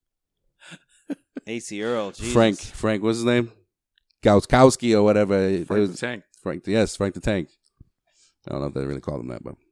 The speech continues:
Speaker 1: What was Zerbiak's number?
Speaker 2: fifty-five, actually.
Speaker 1: Yeah. Zerbiak.
Speaker 2: Wally. Good old Wally.
Speaker 1: Mm.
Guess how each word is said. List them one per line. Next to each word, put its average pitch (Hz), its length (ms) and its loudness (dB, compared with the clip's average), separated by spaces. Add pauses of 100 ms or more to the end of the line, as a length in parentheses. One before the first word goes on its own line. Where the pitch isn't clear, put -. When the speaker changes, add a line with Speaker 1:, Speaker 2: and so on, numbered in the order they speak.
Speaker 1:
What 131 140 0
was 180 160 2
Zerbiak's 196 420 4
number? 202 300 4 (760)
Speaker 2:
fifty-five, 151 560 0
actually. 82 400 -6 (160)
Speaker 1:
Yeah. 135 160 -4 (760)
Zerbiak. 113 360 -10 (240)
Speaker 2:
Wally. 87 400 0 (540)
Good 113 140 4
old 117 220 8
Wally. 95 420 6 (220)
Speaker 1:
Mm. 95 180 -20